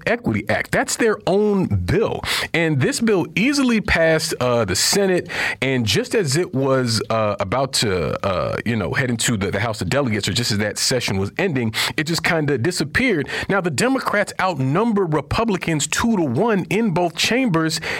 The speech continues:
in Maryland. So why did the Democrats do this when they didn't have to? For this same thing. They wanted to appeal to right-wing voters in quote-unquote purple, uh, counties in the states.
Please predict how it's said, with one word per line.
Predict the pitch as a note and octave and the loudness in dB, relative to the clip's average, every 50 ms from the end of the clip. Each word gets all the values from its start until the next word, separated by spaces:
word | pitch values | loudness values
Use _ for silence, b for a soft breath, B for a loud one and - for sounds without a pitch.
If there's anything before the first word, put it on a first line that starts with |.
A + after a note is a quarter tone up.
| B B B | B B B
in | F3+ G#3+ A#3 A#3 A3+ G#3 - | 0 2 2 2 2 0 0
Maryland. | A3+ C3 D#3 A3+ D#4 G4 F#4 - - - - - B B B B B | 0 0 2 2 2 2 0 0 -2 -4 -6 -4 B B B B B
So | - - B3+ | 0 0 2
why | G#3+ F3 G#3+ B3 C#4 | 2 2 0 2 2
did | C#4+ A#3+ A3+ | 0 0 -2
the | A3+ | -2
Democrats | D3+ D3+ G#3 A3+ A3 F#3+ - - G3 F#3 - A#2 | 0 0 2 2 0 0 0 0 0 0 0 -2
do | A2 G3+ A3 | 0 0 0
this | G3+ F3 - - | 2 2 2 2
when | E3 E3 | 2 0
they | E3 D#3 | 0 0
didn't | C#3+ E3+ F3 E3 D#3 | 0 0 0 0 0
have | D3 E3 A3 A#3 A3 - | 0 0 0 0 -2 -2
to? | - - - | -2 -2 -2
For | - - D#3+ E3 | 0 0 0 0
this | D3+ D3 D3+ C3+ - | 2 2 0 2 2
same | - - - - D#3 D#3+ E3 D#3+ D#3+ D#3+ D#3 D3+ D3 C#3+ | 0 2 2 0 0 2 2 2 2 2 2 0 0 -2
thing. | C#3+ C#3+ E3 E3+ D3 G2+ D2+ - B B B B - | -2 -2 0 0 0 0 -2 -4 B B B B -2
They | A#2+ A#2+ | -2 -2
wanted | G#2+ G2 A2 C#3+ E3 F#3 E3+ - | 0 0 0 0 0 0 0 0
to | - F3 D#3+ D#3 | 0 0 0 0
appeal | C#3+ D3+ - - D#3 D3 D3 C#3+ | 0 -2 -2 0 0 2 0 0
to | C#3 - - | 0 -2 -2
right-wing | F#2 E2+ E2+ G#2 C3+ E3+ E3 - D3 D3+ D3 D3 C#3 A#2 | -2 0 0 0 0 0 0 0 0 0 2 2 2 2
voters | G#2 A#2 A2+ A2+ A2+ A2+ A2 A2 A2+ B B B - | 2 2 2 0 0 0 -2 -2 -4 B B B -4
in | G2 F#2 | -4 -4
quote-unquote | E2 - - B2+ D3 E3 E3 E3 D#3+ D#3+ - - B2+ A#2+ B2 - B B B B B - | -4 -4 -2 0 0 0 0 0 -2 -2 -2 -2 -2 -2 -2 -4 B B B B B -2
purple, | - - D#3 E3 D#3+ D#3+ D#3+ D#3 D#3 D3+ C#3 - | 0 0 2 0 0 0 -2 0 0 0 -2 0
uh, | G#2 G2+ G2 F#2+ | 0 0 0 0
counties | - - - - D3 D3 C#3+ C#3 B2+ A#2+ A2 G2+ G#2+ A2+ | -2 -2 -2 0 0 2 2 2 2 2 0 0 -2 -2
in | A#2+ C#3+ E3+ F#3 | -2 0 0 0
the | E3+ F3 | 0 0
states. | - - - - G#2+ G2 G2 - - | -2 -2 -2 0 -2 -2 -2 -4 -4